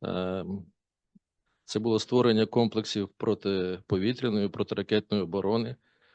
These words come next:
Але суспільство — це набагато складніша система, ніж будь-яка технічна система.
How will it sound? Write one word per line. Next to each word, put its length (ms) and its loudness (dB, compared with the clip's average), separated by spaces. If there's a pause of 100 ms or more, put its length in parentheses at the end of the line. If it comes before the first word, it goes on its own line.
(320)
Але 500 8
суспільство — 840 2
це 140 0
набагато 760 4
складніша 880 2
система, 600 2
ніж 220 0
будь-яка 540 6
технічна 580 0
система. 540 -2